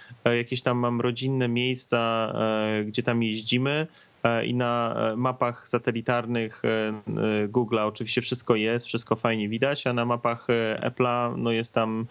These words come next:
mogę je tylko w, w danym miejscu przełączyć na widok mapy, bo, bo mapy satelitarnej tam po prostu nie ma. Także, także no, okej,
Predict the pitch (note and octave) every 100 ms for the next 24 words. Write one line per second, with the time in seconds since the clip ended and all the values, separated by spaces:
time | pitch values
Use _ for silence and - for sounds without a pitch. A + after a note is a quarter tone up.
0 | - - - B2+ C3 C3+ B2+ B2 B2 B2+
1 | A#2+ A#2 A2+ _ - - B2 A#2 A2 C#3+
2 | D3 C#3+ C#3 C#3 - B2+ C#3 C3+ C3 C3
3 | - B2+ A#2+ A#2 B2+ B2+ A#2+ B2+ A#2+ B2+
4 | C3+ A#2+ A#2+ A2+ A#2 A#2 B2 A#2 A#2+ A#2+
5 | B2+ A#2+ A2+ A2+ A#2 A#2+ A#2+ A#2 A#2 A#2
6 | B2 - A#2 A2 G2+ C#3 - - - _
7 | A#2+ A2+ B2 A#2+ A#2+ B2 _ - - C3
8 | D#3+ E3 A#1+ - - - C#3+ A2+